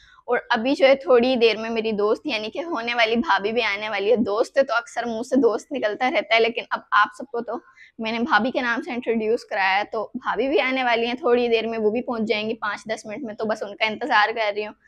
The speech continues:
मैं जो है सुबह से इतनी बोर हो रही थी, इतनी बोर, मैंने सोचा उन्हें भी बुला लेती हूँ, उनका भी दिल लग जाएगा, मेरा भी दिल लग जाएगा, आपस में थोड़ी बात चाल-, बातचीत कर लेंगे, गपशप कर लेंगे,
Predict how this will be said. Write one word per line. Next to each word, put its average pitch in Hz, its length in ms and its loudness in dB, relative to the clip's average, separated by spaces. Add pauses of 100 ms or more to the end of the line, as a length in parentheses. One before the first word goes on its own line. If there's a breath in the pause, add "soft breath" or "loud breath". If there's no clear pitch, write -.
(460 soft breath)
मैं 240 200 2
जो 254 120 2
है 254 80 4
सुबह 240 320 4
से 262 140 0
इतनी 254 340 0
बोर 226 280 6
हो 226 60 4
रही 247 160 0
थी, 262 100 -2
इतनी 240 360 0
बोर, 214 340 0
मैंने 214 220 -6
सोचा 233 300 -6
उन्हें 220 260 -4
भी 269 80 0
बुला 247 280 6
लेती 247 240 0
हूँ, - 100 -8
उनका 220 280 2
भी 254 120 2
दिल 247 180 8
लग 240 200 2
जाएगा, 226 360 4
मेरा 220 220 2
भी 233 120 0
दिल 220 160 4
लग 220 180 4
जाएगा, 214 300 2
आपस 208 300 0
में 240 100 -4
थोड़ी 214 220 -2
बात 214 260 2
चाल-, - 220 -10 (360 soft breath)
बातचीत 226 500 0
कर 233 120 2
लेंगे, 226 280 0
गपशप 220 360 -8
कर 240 140 0
लेंगे, 233 300 0